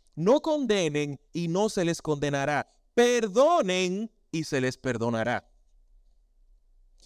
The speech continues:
También Mateo seis quince dice, Pero si no perdonan a otros sus ofensas, tampoco su Padre les perdonará a ustedes las suyas.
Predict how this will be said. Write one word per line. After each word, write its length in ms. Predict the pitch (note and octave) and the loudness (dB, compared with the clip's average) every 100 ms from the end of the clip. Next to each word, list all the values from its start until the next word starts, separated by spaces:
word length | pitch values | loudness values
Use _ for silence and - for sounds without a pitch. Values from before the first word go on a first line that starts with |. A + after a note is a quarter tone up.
| - - - | -20 -20 -10
También 400 | - G#3 G#3 D#4+ | 0 0 2 0
Mateo 400 | E4+ D4+ C4 B3+ | 0 0 0 -4
seis 320 | B3 A#3+ A3+ - | -4 -4 -6 -4
quince 500 | A#3+ A#3 E3+ F3 E3 | -4 -2 -4 -2 -2
dice, 300 | F#3 G#3+ G3+ | -2 -2 -4
Pero 500 | - A#3+ A3 D3+ - | 0 0 2 0 -2
si 380 | - - C#4 C4 | -6 -4 -2 0
no 300 | C#4 G#4 A4 | 2 2 2
perdonan 640 | D4 A3+ A3 C#4 C4+ B3 | -2 -2 0 0 0 0
a 140 | G#3+ | 0
otros 360 | G#3 B3+ G3 D#3+ | 2 0 0 -2
sus 260 | A#3 C4 G#3 | -2 -2 -2
ofensas, 920 | F3+ F3+ E3+ C#3+ - C3 E3+ - - _ _ _ _ _ _ - | -2 -2 -2 -4 -4 0 2 0 -10 _ _ _ _ _ _ -14
tampoco 520 | G3 B3 C#4 D4 D4 | -12 -4 -4 -2 -6
su 240 | - B3+ | -6 -8
Padre 640 | - A#3 C4+ D#4+ G3 E3+ | -2 2 4 4 2 0
les 200 | D#3+ E3 | 0 0
perdonará 520 | - F3 E3 E3+ E3 F#3 | -2 -4 0 0 2 0
a 40 | |
ustedes 460 | G3+ - E3+ E3+ F3 | -2 -4 -4 -2 -2
las 220 | F3 E3+ | -2 -2
suyas. 760 | - C4 C4+ - - - - | -6 -6 -6 -10 -14 -18 -18